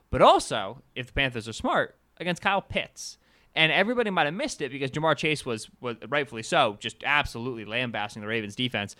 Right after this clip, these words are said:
Kyle Pitts right now has emerged into top three in yards per route run, total routes run, yards per catch among tight ends. It's not been a big Kelce season. It's not been a big Kittle season.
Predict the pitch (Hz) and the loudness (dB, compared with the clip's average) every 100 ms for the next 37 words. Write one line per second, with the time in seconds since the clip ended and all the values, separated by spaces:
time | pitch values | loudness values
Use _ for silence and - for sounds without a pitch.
0 | - - - 190 214 190 175 180 165 165 | -20 -10 4 6 6 4 2 0 2 0
1 | 147 127 151 156 147 120 - 147 - 147 | 0 0 0 0 -4 -4 2 2 0 -4
2 | 147 113 127 160 - 151 151 - 147 143 | -2 2 4 4 2 2 4 4 2 0
3 | 131 139 165 151 135 143 - 143 123 131 | 0 0 0 2 2 0 0 -2 2 4
4 | 147 - 123 139 139 120 131 131 143 117 | 4 0 -4 -2 -2 -2 -4 -2 0 2
5 | 120 139 131 104 139 156 135 127 127 - | 2 0 -2 -2 0 0 0 -2 -4 -2
6 | 135 147 151 143 - 147 143 117 143 135 | 2 2 0 -6 -4 -4 -4 -2 -2 -2
7 | 123 117 - 143 143 135 139 131 139 | -4 -6 0 0 2 0 -2 0 -2